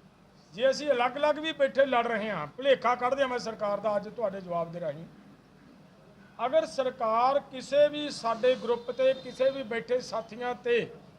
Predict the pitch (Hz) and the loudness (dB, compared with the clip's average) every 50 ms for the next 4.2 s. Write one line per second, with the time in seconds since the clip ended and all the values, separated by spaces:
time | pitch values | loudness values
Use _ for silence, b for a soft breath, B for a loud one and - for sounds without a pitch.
0 | - - - - - - - - - - - - - - 262 262 - - 294 294 | -20 -20 -20 -20 -20 -20 -20 -20 -20 -20 -20 -20 -18 -14 -12 -6 4 8 8 8
1 | 285 294 277 262 262 262 262 277 277 269 240 190 226 226 226 226 220 220 220 220 | 8 8 2 -4 -4 -2 -2 0 0 0 0 0 -2 -4 -2 0 2 2 2 2
2 | 247 254 247 226 208 226 247 240 - 196 180 143 - - - - - - - - | 0 -2 -4 -4 -2 -2 -2 0 0 -2 -2 -2 -6 -16 -20 -20 -20 -20 -20 -20
3 | - - - 240 196 - - - 247 247 262 285 277 - 254 240 240 240 247 233 | -12 -8 -8 -8 -8 -4 0 4 6 6 8 6 4 2 0 0 0 0 0 -2
4 | 220 214 262 269 | -6 -8 -10 -12